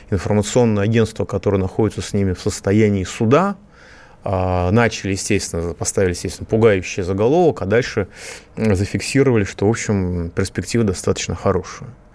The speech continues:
Если сравнивать с другими крупнейшими нефтяными компаниями,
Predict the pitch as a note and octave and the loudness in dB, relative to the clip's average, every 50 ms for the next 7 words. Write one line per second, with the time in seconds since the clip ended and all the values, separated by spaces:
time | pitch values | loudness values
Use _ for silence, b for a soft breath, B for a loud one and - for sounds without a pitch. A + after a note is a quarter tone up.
0 | B B B B B B - C#3+ D3+ - C#3 B2 - - C3+ C3+ B2 A#2 A2 G#2 | B B B B B B 2 2 2 2 -2 -4 -2 0 2 2 4 4 2 2
1 | G2+ F#2+ F#2+ G2 B2 C3 C3 A#2 A2+ G#2 F2 E2 - - G2+ - - F#2+ F#2 E2+ | 0 0 0 0 2 2 4 4 2 2 2 0 -2 -4 -4 -2 0 0 0 0
2 | - - - F2+ F2 E2+ - - - F#2 F2+ F2 F2 - - A2+ B2+ - - F#3 | -4 -8 -8 -6 -6 -6 -6 -4 -2 -2 0 -2 -2 -2 -2 -4 -2 0 0 2
3 | F#3+ F#3+ F#3 F3 E3 D#3+ D#3 | 2 2 0 0 0 -2 -4